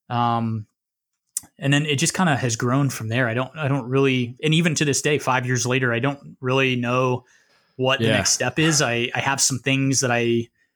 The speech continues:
Speaker 1: uh, ha-, have some goals in mind, something for
Speaker 2: Mm-hmm.
Speaker 1: this year that, uh, spoiler, I can't really talk about, but it's gonna be
Speaker 2: Oh, okay.
Speaker 1: exciting.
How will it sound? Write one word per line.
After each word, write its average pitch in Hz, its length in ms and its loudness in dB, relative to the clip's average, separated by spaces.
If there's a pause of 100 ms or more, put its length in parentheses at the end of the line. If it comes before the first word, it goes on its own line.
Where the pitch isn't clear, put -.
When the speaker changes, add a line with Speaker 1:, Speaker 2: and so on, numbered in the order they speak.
(140)
Speaker 1:
uh, 113 380 0
ha-, 120 320 -4
have 123 180 -2
some 117 180 0
goals 123 360 0
in 139 80 4
mind, 131 340 2
something 123 400 0
for 104 120 0
Speaker 2:
Mm-hmm. 123 80 2
Speaker 1:
this 123 200 0
year 127 240 4
that, 120 260 0
uh, 113 420 -2 (340)
spoiler, 127 640 2
I 113 120 -4
can't - 340 -12
really 117 180 -4
talk - 240 -6
about, 131 220 -4
but 131 120 -4
it's 123 160 -4
gonna 127 180 -4
be 117 200 -4
Speaker 2:
Oh, - 20 0
okay. 101 120 4
Speaker 1:
exciting. 127 340 0